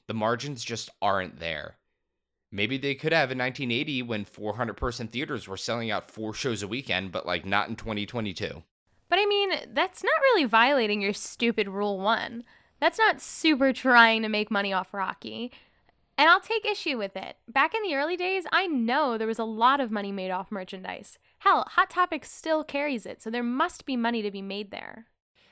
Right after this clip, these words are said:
Speaker 1: But you've gotta remember, back in the day,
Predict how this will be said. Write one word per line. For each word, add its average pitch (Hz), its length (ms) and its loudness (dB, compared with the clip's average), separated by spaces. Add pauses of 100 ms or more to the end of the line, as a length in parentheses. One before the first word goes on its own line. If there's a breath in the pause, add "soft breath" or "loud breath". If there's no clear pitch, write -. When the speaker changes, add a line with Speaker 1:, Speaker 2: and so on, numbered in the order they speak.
(140)
Speaker 1:
But 143 120 -2
you've 143 160 -4
gotta 160 180 2
remember, 117 560 -4 (380)
back 135 240 2
in 170 80 -6
the 147 100 -4
day, 123 240 0